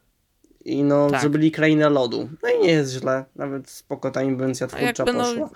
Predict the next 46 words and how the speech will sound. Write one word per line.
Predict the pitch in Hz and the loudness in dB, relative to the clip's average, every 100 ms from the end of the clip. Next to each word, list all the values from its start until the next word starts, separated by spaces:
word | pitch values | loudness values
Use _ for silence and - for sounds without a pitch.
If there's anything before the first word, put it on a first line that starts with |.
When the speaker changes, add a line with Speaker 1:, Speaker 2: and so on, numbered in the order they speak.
| - | -4
Speaker 2:
nie | 233 | -2
wiem, | 135 127 | -2 -4
jak | 123 123 | -6 -10
inaczej. | 123 117 - 120 _ _ _ _ | -12 -10 -12 -14 _ _ _ _
Albo, | - 131 | -2 2
Speaker 1:
No | |
Speaker 2:
nie | 156 | 4
Speaker 1:
właśnie. | 120 131 | 4 2
Speaker 2:
wiem, | 135 | -2
mamy | 131 131 131 | -4 -4 -4
Inside | 143 147 - 147 139 143 | -4 -4 0 0 2 2
Out | 131 123 | 2 -4
w | - | -10
głowie | 143 131 131 | -8 -8 -8
się | - | -12
nie | 131 | -10
mieści. | 120 110 | -8 2
Speaker 1:
No | 185 | 2
Speaker 2:
No | |
Speaker 1:
tak. | 156 120 156 _ - | 4 0 -4 _ -10
Speaker 2:
też | 302 202 - | -8 -6 -6
w | |
sumie | - - 196 202 190 | -6 -4 -2 -2 -4
ma | 185 185 | -6 -6
to | 180 | -8
sens, | - 120 104 - | -8 -12 -12 -8
tak? | 135 | -2
Speaker 1:
No, | 147 139 | 0 4
albo | 165 151 | 6 6
Speaker 2:
Ale | 165 | 6
na | 147 | 6
Speaker 1:
Soul. | 170 143 | 6 6
Speaker 2:
przykład | 113 113 107 _ _ _ _ _ | 6 2 -2 _ _ _ _ _
Speaker 1:
Co | 170 | -2
w | 151 | 0
duszy | 143 147 151 | 0 0 0
gra, | 131 120 | 2 0
bo | 117 123 | 0 0
sama | 143 143 | 2 2
dusza | 127 139 170 - 151 | 4 2 2 2 0
to | 151 | 2
by | 151 | 0
była | 139 151 | 4 2
dusza | 143 120 127 - - | 2 0 -2 -2 -6
i | - 120 | -6 -4
jakby | 123 127 131 | -4 -4 -6